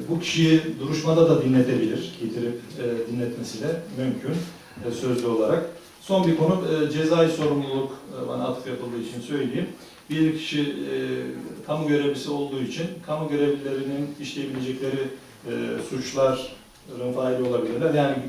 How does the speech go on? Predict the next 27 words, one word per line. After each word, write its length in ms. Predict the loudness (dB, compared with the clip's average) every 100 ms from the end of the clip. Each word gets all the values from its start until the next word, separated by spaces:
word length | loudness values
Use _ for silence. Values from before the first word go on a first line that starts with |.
| -2
bilirkişilik 520 | 0 0 -6 -10 -6
görevinin 580 | -2 -2 0 0 -2 -6 -14 -20 -18 -6
yerine 320 | -2 0 2
getirilmemesi, 800 | 2 2 2 2 4 2 -2 -6 -10 -12 -20 -20 -20 -20 -20 -10
e, 300 | -4 0 0 0
ihmal 440 | 0 4 6 8
edilmesi, 600 | 6 4 2 0 -4 -4 0
kasten 420 | 2 2 0 -2 -2
tabii, 480 | -2 0 0 -2
e, 60 | -4 -4 -4
bu 240 | -8 -4 -4
bahsettiğim 480 | -4 -6 -8 -8
husus, 220 | -4 -2 -2 -4 0
kasten 340 | 0 2 0
gerçekleştirilmesi 800 | 0 0 -2 -6 -6 -4 -4 -4 -4
durumunda 400 | -4 -2 0 -2 -4 -14 -10
prensip 360 | 0 2 2 2
olarak 280 | 4 6 4 0 -8 -16 -18 -14 -2
görevi 320 | 4 4 4
kötüye 320 | 2 2 2
kullanma 360 | 2 2 4 2
suçu, 260 | -2 -8 -10 -4
yani 220 | -4 -2
kamu 200 | -4 -2
görevlilerinin, 440 | -2 -2 -2 -4 -2
memurların 500 | 0 2 2 2 0
işleyebileceği 760 | -2 -2 0 -2 0 0 0